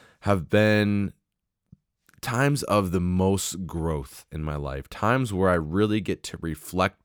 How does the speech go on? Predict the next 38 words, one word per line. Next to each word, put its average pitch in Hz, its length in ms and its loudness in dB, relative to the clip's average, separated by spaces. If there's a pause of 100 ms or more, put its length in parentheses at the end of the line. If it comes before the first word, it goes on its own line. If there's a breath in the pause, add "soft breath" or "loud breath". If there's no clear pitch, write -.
back 78 520 -4 (920 loud breath)
and 98 680 0 (500)
kinda 135 360 2
explore 113 520 2
myself 107 600 2
and 87 140 0
discover, 95 720 2 (240)
you 98 100 -6
know, 98 140 2
what 90 180 2
I'm 92 200 2
really 117 240 4
about 90 500 0
and 85 180 -2
what 87 140 2
I 87 40 2
really 101 340 2
wanna 90 240 0
do. 95 280 2
Because, 80 680 -4 (600 loud breath)
you 123 120 -2
know, 113 100 4
when 107 140 2
you're 107 100 -2
in 117 140 0
a 131 60 2
relationship, 95 800 0
you 90 240 -2
are 85 180 0
being 82 300 -2
affected 80 520 -4
by 78 160 -2
somebody 110 480 0
else's 87 380 -2 (100)
energy 82 520 -2 (100)
almost 98 400 -2
on 87 160 -2
a 76 220 -4